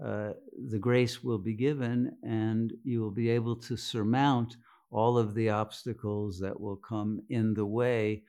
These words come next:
to test your character, your determination, uh, your authenticity,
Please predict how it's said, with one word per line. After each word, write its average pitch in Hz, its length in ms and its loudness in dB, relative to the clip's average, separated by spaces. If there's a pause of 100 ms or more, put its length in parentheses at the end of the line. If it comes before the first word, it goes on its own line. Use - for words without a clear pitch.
(320)
to 123 180 2
test 135 460 0
your 127 120 2
character, 156 880 -2
your 117 180 -2
determination, 139 1400 2 (480)
uh, 110 420 0
your 110 240 2
authenticity, 127 1500 2